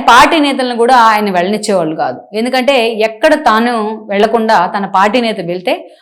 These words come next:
వాళ్ళ వాయిస్ అసెంబ్లీలో ఎక్కువగా వినిపిస్తుంది, వాళ్ళ వాయిస్ జనంలోకి ఎక్కువ వెళ్తుంది అనుకుంటారో కానీ ఆ రోజు కూడా ఎమ్మెల్యేలను అసెంబ్లీకి వెళ్ళనీయకుండా ఆయన కట్ చేశారు. సరే, అదంతా అయిపోయిన చరిత్ర. ఇక్కడ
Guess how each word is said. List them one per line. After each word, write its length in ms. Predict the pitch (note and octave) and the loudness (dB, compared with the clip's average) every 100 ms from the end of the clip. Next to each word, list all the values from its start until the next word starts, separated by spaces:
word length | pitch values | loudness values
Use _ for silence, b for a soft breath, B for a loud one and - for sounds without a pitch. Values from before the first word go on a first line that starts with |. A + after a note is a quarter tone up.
| B F#3+ | B 4
వాళ్ళ 240 | A3+ C4 | 6 6
వాయిస్ 320 | B3 C#4 C#4+ A#3+ | 6 6 4 0
అసెంబ్లీలో 380 | B3 B3 B3 A3 G3+ | 0 -4 2 2 2
ఎక్కువగా 300 | G3+ A#3+ A3 | 2 0 0
వినిపిస్తుంది, 460 | G#3+ G3+ G3+ G#3+ B3 | 0 -4 -4 -4 2
వాళ్ళ 240 | G3+ G#3 G3 | 2 2 2
వాయిస్ 200 | A3 G#3 | -2 -4
జనంలోకి 380 | G3 G3+ A3 G#3+ F3+ | -6 -2 -2 -4 -4
ఎక్కువ 160 | A3 | -2
వెళ్తుంది 300 | A3+ G#3+ G#3 F#3 | 0 -2 -6 -8
అనుకుంటారో 420 | F#3 F3+ F3+ F3 | -8 -8 -6 -6
కానీ 420 | F3 G#3 A3 F#3+ b b b | -8 -8 -10 -12 b b b
ఆ 80 | A3 | 6
రోజు 220 | C4+ C#4+ | 6 6
కూడా 160 | D4 C4 | 4 4
ఎమ్మెల్యేలను 340 | A#3 C4 B3+ A3 | 2 2 2 0
అసెంబ్లీకి 380 | G#3 C4 C4 B3+ G#3+ | 0 2 2 2 -4
వెళ్ళనీయకుండా 440 | G#3 G3+ G3+ G3+ | -4 -6 -4 -4
ఆయన 100 | F#3+ | -4
కట్ 240 | F3 F3 G#3+ | -4 0 0
చేశారు. 300 | F#3 D3+ - _ _ _ _ _ _ _ _ _ _ - | 0 -8 -12 _ _ _ _ _ _ _ _ _ _ -2
సరే, 180 | A3 - | 0 2
అదంతా 300 | G3+ G#3 A3 | 0 0 2
అయిపోయిన 300 | G3+ G#3+ A3+ | 2 2 2
చరిత్ర. 380 | F#3+ D#3+ D3+ - - b b b - C4+ | 0 -6 -10 -16 -20 b b b -8 -4
ఇక్కడ 180 | D#4+ | 2